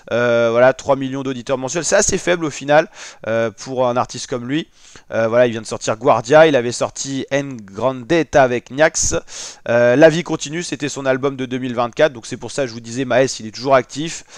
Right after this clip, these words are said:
Euh, un album bien streamé, mais pas incroyable. Quand on regarde Werenoi ou S D M, c'est au-dessus de, de Maes en termes de, de streaming. Euh, mais il est très actif, Maes. Et, euh, l'artiste qui était beaucoup, beaucoup plus calme, euh, en termes de, de sortie.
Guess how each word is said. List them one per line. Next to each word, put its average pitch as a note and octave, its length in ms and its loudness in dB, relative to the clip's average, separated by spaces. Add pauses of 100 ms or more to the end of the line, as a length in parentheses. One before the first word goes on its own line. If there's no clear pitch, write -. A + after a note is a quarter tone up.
(320)
Euh, A2 500 0
un A#2+ 120 0
album C3+ 480 0 (100)
bien C#3 260 4
streamé, F#3 440 -2
mais E3 300 2
pas G3 340 8
incroyable. E3+ 440 4
Quand D3+ 140 0
on C#3 40 0
regarde C#3 280 4
Werenoi C#3+ 480 0
ou C#3+ 100 2
S C3 140 0
D A#2+ 100 0
M, C#3 140 0
c'est - 160 -6
au-dessus C3 320 -6
de, G#2+ 220 -8
de G#2+ 120 -8
Maes A2+ 320 0
en A2+ 80 -6
termes A2+ 200 -6
de, G#2 160 -10
de G#2+ 140 -8
streaming. C3+ 460 -8 (680)
Euh, B2+ 600 6
mais D#3+ 140 4
il F3 80 6
est D#3+ 60 6
très D#3 200 -4
actif, E3+ 360 -2
Maes. D3+ 400 4 (320)
Et, G3 240 6
euh, D#3 120 10
l'artiste D#3+ 460 4
qui - 80 -6
était C#3+ 180 -4
beaucoup, C3+ 380 -8
beaucoup C#3 300 -10
plus A2+ 160 -14
calme, G2 240 -8 (560)
euh, G2+ 240 -2
en G2 80 -4
termes G#2 240 -6
de, G2+ 180 -10
de G2 140 -12
sortie. B2 560 -10